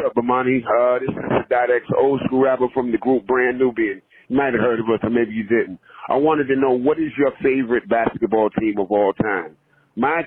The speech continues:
team was the, uh, nineteen ninety-four Knicks. I, I thought we had it that year. Uh, game five,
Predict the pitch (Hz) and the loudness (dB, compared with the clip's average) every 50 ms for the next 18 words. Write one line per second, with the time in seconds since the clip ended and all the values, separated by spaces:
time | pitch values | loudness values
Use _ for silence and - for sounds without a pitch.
0 | - 175 170 170 165 165 165 160 147 143 - _ _ _ _ - - _ - 127 | -2 -2 0 2 4 4 4 2 0 -6 -14 _ _ _ _ -20 -20 _ -2 0
1 | 139 131 - 98 117 123 107 113 117 117 113 113 107 104 107 113 95 - - 139 | 0 0 0 0 0 0 2 2 4 4 4 2 0 -2 -8 -12 -14 -12 -6 -4
2 | 151 160 165 156 - - 151 151 147 143 143 143 139 131 135 123 - - 139 131 | -2 0 0 0 0 0 -2 0 0 0 0 0 0 -2 -2 -2 0 2 2 2
3 | 127 127 131 135 113 - - - - - 107 104 - _ - 110 107 - - 135 | 2 2 0 0 -2 -2 -6 -8 -4 -4 -4 -4 -4 _ -2 -2 -2 0 0 0
4 | 131 131 - 117 127 113 113 123 123 120 120 113 - 123 117 113 104 98 104 113 | 2 2 2 0 0 0 2 0 0 0 -2 -2 0 0 0 0 0 0 0 2
5 | 113 113 107 107 104 - _ _ _ _ - - - - 107 113 110 107 104 101 | 2 4 2 2 0 -4 _ _ _ _ -20 -14 -6 -2 0 2 2 2 2 0
6 | 95 - - - - _ _ - 87 82 139 147 147 143 131 120 - 143 131 123 | 0 -4 -8 -18 -20 _ _ -10 -4 0 0 2 2 0 -2 -2 0 0 2 2
7 | 113 101 92 - - | 2 0 -2 -4 -6